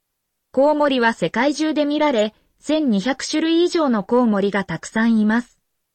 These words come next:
これは、私たちがコウモリから遠く離れることができないことを意味します。特に、コウモリは長距離を飛ぶことができるためです。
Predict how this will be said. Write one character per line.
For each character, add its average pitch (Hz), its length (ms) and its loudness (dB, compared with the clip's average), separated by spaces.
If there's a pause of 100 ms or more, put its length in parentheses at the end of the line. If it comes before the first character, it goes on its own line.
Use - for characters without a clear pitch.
(640)
こ 202 140 -2
れ 220 100 0
は、 214 240 2 (320)
私 247 320 -2
た 294 140 -4
ち 233 160 -2
が 190 140 2
コ 202 180 0
ウ 254 60 2
モ 262 120 0
リ 254 120 -2
か 254 100 -2
ら 247 160 0
遠 233 240 0
く 302 100 0
離 294 260 -2
れ 330 120 2
る 302 80 0
こ 226 140 -6
と 240 120 -2
が 190 140 -2
で 160 120 -4
き 277 120 -8
な 320 120 0
い 294 100 -4
こ 214 120 -6
と 226 160 -2
を 175 80 0
意 196 140 0
味 220 100 2
し 185 160 -4
ま 175 140 -2
す。 - 200 -20 (1000)
特 330 260 -2
に、 247 260 0 (300)
コ 277 200 2
ウ - 20 0
モ 330 120 0
リ 294 120 2
は 220 160 0
長 254 240 0
距 370 160 -2
離 302 180 2
を 202 60 -2
飛 170 160 -4
ぶ 247 100 0
こ 285 120 -2
と 302 120 0
が 226 140 -2
で 165 100 -4
き 294 160 -4
る 294 80 0
た 226 140 -2
め 202 120 0
で 175 140 -2
す。 - 220 -18